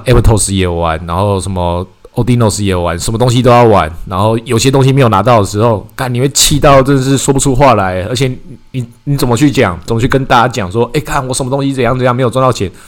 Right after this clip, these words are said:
当然是赚钱的时候才会出来说，“哎，看我好爽哦，真的是我的努力有收获了。”哎，哪是你的努力，是努力的投机啊。当然啦，这也是一种努力，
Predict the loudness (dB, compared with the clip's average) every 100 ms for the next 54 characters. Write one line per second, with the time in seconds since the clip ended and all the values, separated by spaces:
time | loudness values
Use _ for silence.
0 | -14 -4 -2 2 4 4 2 2 2 2
1 | 2 4 2 2 2 2 2 -2 -4 0
2 | 0 0 0 0 0 0 0 -2 -6 -6
3 | -10 -18 -8 -2 0 0 0 0 2 4
4 | 4 4 4 4 6 6 6 4 2 0
5 | -8 -20 -20 -20 -8 -2 0 0 0 0
6 | 0 0 2 0 -4 -10 -12 -2 0 2
7 | 2 2 4 4 4 2 0 -2 -2 -4
8 | -2 0 2 0 -2 -2 -2 -2 -2 -2
9 | -4 -2 -4